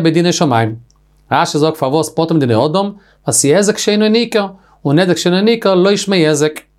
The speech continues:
רש"י זאגט, אכט, וואס זי די דוגמא פון עשה מלאכה מי חטאת,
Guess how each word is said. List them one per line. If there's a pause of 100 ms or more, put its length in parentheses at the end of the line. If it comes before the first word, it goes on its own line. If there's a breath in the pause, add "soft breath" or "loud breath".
(640 loud breath)
רש"י
זאגט,
אכט,
וואס
זי
די
דוגמא
פון
עשה
מלאכה
מי
חטאת,